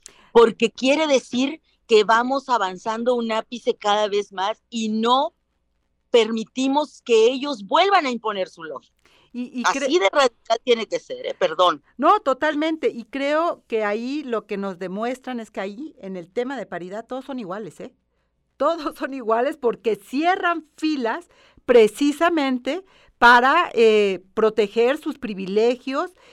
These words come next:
Speaker 2: esta desigualdad histórica en la cual nos han, mm, sostenido a las mujeres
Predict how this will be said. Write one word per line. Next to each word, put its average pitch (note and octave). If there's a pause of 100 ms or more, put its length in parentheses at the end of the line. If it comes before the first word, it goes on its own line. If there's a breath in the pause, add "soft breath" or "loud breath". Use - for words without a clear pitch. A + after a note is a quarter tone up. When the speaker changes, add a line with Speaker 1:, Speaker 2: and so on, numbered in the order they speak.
(140)
Speaker 2:
esta A#3
desigualdad A3+
histórica C4
en C4+
la G#3
cual A3
nos G3+
han, A#3+
mm, G#3
sostenido A3
a C4
las A3+
mujeres A3